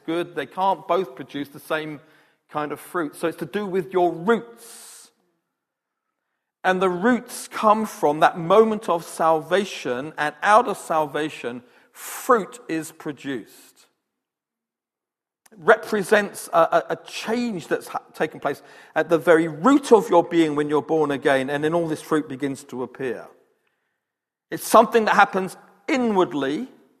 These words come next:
and then has outward transformation. Justification by faith is not the end of the story, it's only the beginning.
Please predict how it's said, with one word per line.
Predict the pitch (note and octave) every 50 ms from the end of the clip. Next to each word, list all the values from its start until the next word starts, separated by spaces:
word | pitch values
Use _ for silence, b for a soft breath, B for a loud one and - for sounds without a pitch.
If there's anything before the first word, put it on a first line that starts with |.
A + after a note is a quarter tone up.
| _ _ _ _ _ _ _ _ _ _ _
and | - D#3 D#3+ D#3+ D3
then | E3+ E3+ E3
has | D3+ E3 D#3+ D#3+ D#3 - - - _ -
outward | A3 A3+ G#3+ F3+ - E3+ D3 D3 C3+ - -
transformation. | - - - C#3+ C#3+ C#3 - - - C3+ B2+ B2 A#2 B2 A#2 - - - - - _ _ _ _ _ _ _ _ _ _ _ _ _ _ _ _ _ _ -
Justification | - A3+ A#3 A3+ - - A3+ A3 G#3+ G3+ - - G#3+ G3 F#3 - - E3 D3
by | - D#3+ D#3
faith | D#3 - - - F3+ E3 D#3+ D#3 -
is | D3+ C3 -
not | D#3 C#3+ C3+
the | D3 D3 - -
end | F3+ G3+ G#3 F#3 F#3+
of | F#3
the | - D#3
story, | - - - - D3 C3+ C3 C3 C#3 C#3+ C#3
it's | D3+ D3 - - - -
only | D3 D3+ D3+ C#3+ D3 C#3+
the | B2+ C#3 C3+
beginning. | B2 C#3 B2+ - F3+ F#3+ F3 D3 B2+ A#2+ B2+ C#3